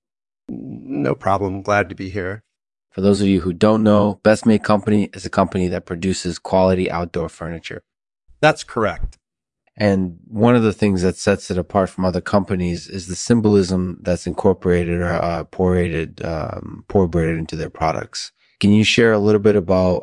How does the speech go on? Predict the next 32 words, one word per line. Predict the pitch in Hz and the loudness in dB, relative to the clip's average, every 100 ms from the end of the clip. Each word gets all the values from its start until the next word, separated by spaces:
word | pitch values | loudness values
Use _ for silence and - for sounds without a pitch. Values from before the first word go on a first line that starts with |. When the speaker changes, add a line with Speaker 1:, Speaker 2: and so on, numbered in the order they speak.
| - | -2
Speaker 2:
how | 98 | 0
you | 101 90 | 0 0
go | 90 101 | 0 2
about | 95 95 98 98 | 2 2 2 2
symbolizing | - - 101 95 98 95 87 90 | -2 -2 0 2 2 2 0 -2
different | 87 90 101 92 - | -2 -2 -4 -4 -4
elements | 95 98 95 - | -2 0 0 -4
of | 95 | -4
your | 95 | -2
brand? | 85 95 92 98 107 107 _ _ _ _ _ _ | 0 0 2 2 0 -2 _ _ _ _ _ _
Speaker 1:
Absolutely. | 101 98 - 90 98 82 82 _ - | -10 -10 -12 -10 -10 -12 -18 _ -2
Most | 131 170 - | 0 2 0
of | 147 | 0
our | 135 | 0
products | - 120 110 104 - - | 0 2 2 0 -4 -16
feature | - 135 135 127 110 110 | -8 -6 -4 0 0 0
some | - 113 | -2 -2
sort | 110 113 | -2 -4
of | 101 | -4
symbolization, | - 120 110 104 95 101 98 - 98 92 95 | -6 -6 -4 -4 -2 -4 -4 -4 -4 -4 -8
whether | 107 107 101 | -2 0 0
it's | 98 | -2
a | 98 | -4
bear | 90 104 107 | -2 0 0
claw, | - 110 101 98 101 | -2 0 2 2 -2
a | 92 | -8
boat | 98 110 110 | -2 -2 -2
wheel, | 110 104 98 95 92 | -4 -2 -2 -4 -6
or | - 92 | -8 -8
an | 95 | -6
American | 95 92 92 90 | -6 -6 -8 -12
flag. | 85 - 90 - - | -12 -6 -6 -6 -12